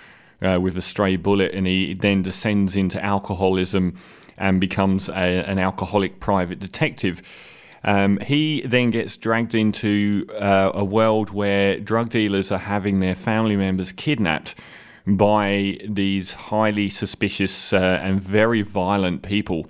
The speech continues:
Uh, and he suspects it's because they know that the drug dealers can get their hands on hundreds of thousands of dollars at a moment's notice and can't go to the police about it.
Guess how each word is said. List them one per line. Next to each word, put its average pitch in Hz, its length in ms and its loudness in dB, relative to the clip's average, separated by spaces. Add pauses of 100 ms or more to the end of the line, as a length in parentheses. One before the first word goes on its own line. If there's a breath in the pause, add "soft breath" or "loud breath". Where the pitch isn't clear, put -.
(640 loud breath)
Uh, 92 60 2
and 92 360 2
he 104 100 2
suspects - 560 -2
it's 98 140 -6
because 92 300 -4
they 98 160 0
know 95 280 2 (540 loud breath)
that 90 240 0
the 92 400 0
drug 104 260 0
dealers 95 360 -2
can 98 180 -2
get 98 160 0
their 92 160 -2
hands 98 400 -2
on 92 240 0
hundreds 101 400 -2
of 95 80 -2
thousands 92 500 -2
of 90 220 -8
dollars 95 380 2
at - 80 -4
a 85 40 -6
moment's 92 460 0
notice 98 480 -2
and 101 180 -2
can't 107 400 0
go 92 200 -2
to 92 160 -6
the 90 100 -4
police 113 420 -2
about 82 300 -4
it. - 160 -6